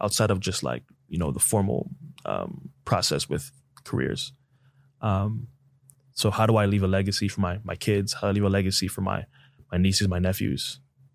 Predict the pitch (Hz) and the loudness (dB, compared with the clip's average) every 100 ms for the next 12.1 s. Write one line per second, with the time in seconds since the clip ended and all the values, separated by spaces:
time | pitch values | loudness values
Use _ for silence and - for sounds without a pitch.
0 | _ - 50 50 - 135 - _ _ _ | _ -6 -6 -6 -8 -12 -16 _ _ _
1 | _ _ _ - 92 95 90 - 95 95 | _ _ _ -4 0 2 2 0 -2 0
2 | 95 95 - 65 - _ _ _ _ _ | 0 -2 -2 -6 -8 _ _ _ _ _
3 | _ _ _ _ _ _ _ - - 101 | _ _ _ _ _ _ _ -14 0 4
4 | 104 101 95 - 113 110 113 98 - 101 | 4 2 -2 0 0 4 4 4 2 0
5 | - - - _ - 98 101 87 - - | -2 -4 -8 _ -6 -2 0 -2 -6 -14
6 | - _ _ _ - - - _ _ _ | -20 _ _ _ -20 -20 -20 _ _ _
7 | - - 107 95 107 104 98 101 - 101 | -2 2 4 6 4 4 0 -2 0 0
8 | - 95 - 95 - - - 120 - _ | 2 0 0 -6 -4 -4 -4 -8 -10 _
9 | _ _ _ _ _ _ _ _ _ _ | _ _ _ _ _ _ _ _ _ _
10 | _ _ - 104 101 92 92 - 95 90 | _ _ -4 -2 2 0 2 2 0 2
11 | 90 90 - _ _ - 98 87 87 90 | 0 0 -4 _ _ -6 -2 0 0 -2